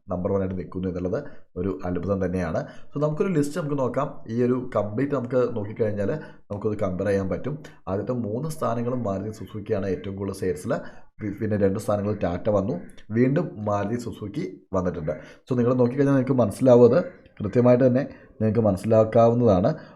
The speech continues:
ഏഹ്, ഏറ്റവും കൂടുതൽ വാഹനങ്ങൾ വിറ്റഴിക്കപ്പെടുന്നത് നമുക്കറിയാം മാരുതി സുസുക്കിയുടെയാണ്. ഫസ്റ്റ് WagonR, ഡിസയർ, സ്വിഫ്റ്റ്, വീണ്ടും ടാറ്റ വരുന്നു, ടാറ്റയുടെ നെക്സോൺ,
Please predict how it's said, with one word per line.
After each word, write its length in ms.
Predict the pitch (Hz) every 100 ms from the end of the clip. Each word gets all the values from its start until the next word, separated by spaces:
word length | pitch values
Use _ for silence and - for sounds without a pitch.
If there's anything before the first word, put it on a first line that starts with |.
| -
ഏഹ്, 240 | 104 104 - -
ഏറ്റവും 440 | - - 220 220
കൂടുതൽ 440 | - 135 131 135
വാഹനങ്ങൾ 420 | 135 113 113 117 120
വിറ്റഴിക്കപ്പെടുന്നത് 540 | 104 107 110 107 107
നമുക്കറിയാം 360 | 95 104 107 - - - _
മാരുതി 440 | 92 95 104 110 123
സുസുക്കിയുടെയാണ്. 600 | 98 98 95 87 80 78
ഫസ്റ്റ് 320 | 95 92 110
WagonR, 500 | 101 95 101 110 165 107
ഡിസയർ, 440 | 90 80 98 104 160 - - -
സ്വിഫ്റ്റ്, 460 | - 92 - - 135 - - - _ _ _ _ -
വീണ്ടും 340 | 104 104 107
ടാറ്റ 240 | 107 95 107
വരുന്നു, 260 | 101 -
ടാറ്റയുടെ 360 | - 104 98 101
നെക്സോൺ, 460 | 98 92 - 127